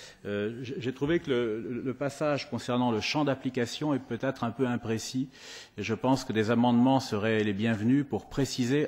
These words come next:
en quoi cette définition sera extensive. Je reprends le mot qui est utilisé. Et puis, deuxième point, il faut veiller, et ça, ça vient d'être dit,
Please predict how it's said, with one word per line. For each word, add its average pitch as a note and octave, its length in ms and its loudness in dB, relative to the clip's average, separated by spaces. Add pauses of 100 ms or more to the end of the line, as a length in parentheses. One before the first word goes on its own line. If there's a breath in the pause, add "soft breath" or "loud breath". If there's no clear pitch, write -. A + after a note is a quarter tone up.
en D3 140 4
quoi D3 320 2
cette G2+ 280 -4
définition A#2+ 680 0
sera B2+ 400 -2 (320 loud breath)
extensive. C3+ 960 0
Je G#2 140 -4
reprends A2+ 340 0
le G#2+ 100 4
mot B2 180 4
qui B2 140 -2
est G2+ 120 -2
utilisé. F2+ 500 -8 (560 loud breath)
Et A#2+ 100 4
puis, D3 220 0
deuxième C#3+ 640 8
point, E3 540 4 (140)
il C3+ 200 6
faut C3+ 300 6
veiller, B2+ 500 8
et G#2 60 4
ça, G2+ 340 2
ça A2 180 -2
vient B2 220 2
d'être G#2+ 300 2
dit, B2+ 280 2